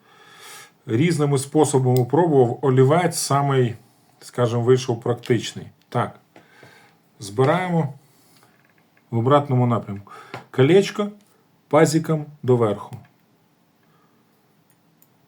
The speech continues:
Можете спочатку руками притримати, тоді пінцетом можна дотягнути.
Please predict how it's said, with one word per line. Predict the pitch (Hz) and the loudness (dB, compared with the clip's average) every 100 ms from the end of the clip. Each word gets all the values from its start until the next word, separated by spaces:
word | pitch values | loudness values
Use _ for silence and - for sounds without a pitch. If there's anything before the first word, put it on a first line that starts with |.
| _ _ _ _ _ _ _ _ _ _ _ _ _ _ _ _ _ _ _ _ _ _ _ - | _ _ _ _ _ _ _ _ _ _ _ _ _ _ _ _ _ _ _ _ _ _ _ -6
Можете | 143 113 123 | -4 -2 -4
спочатку | 117 - 127 131 - - 101 - _ _ | -4 -4 -2 -2 -4 -6 -12 -14 _ _
руками | 113 127 135 120 107 | -4 -2 -2 -4 -6
притримати, | - 131 196 240 202 151 | -6 -8 -6 -8 -6 -8
тоді | 123 123 131 113 - _ _ _ _ _ _ _ _ _ _ _ _ _ _ _ _ _ _ _ _ _ _ _ _ _ _ _ _ _ _ _ _ _ _ _ _ _ _ _ _ _ _ _ _ _ _ | -6 -4 -4 -6 -8 _ _ _ _ _ _ _ _ _ _ _ _ _ _ _ _ _ _ _ _ _ _ _ _ _ _ _ _ _ _ _ _ _ _ _ _ _ _ _ _ _ _ _ _ _ _
пінцетом | - 123 117 208 208 190 175 | -6 -6 -4 -6 -6 -6 -6
можна | 165 151 147 | -6 -6 -8
дотягнути. | 151 - 147 143 143 131 127 | -8 -4 -4 -2 -2 -4 -8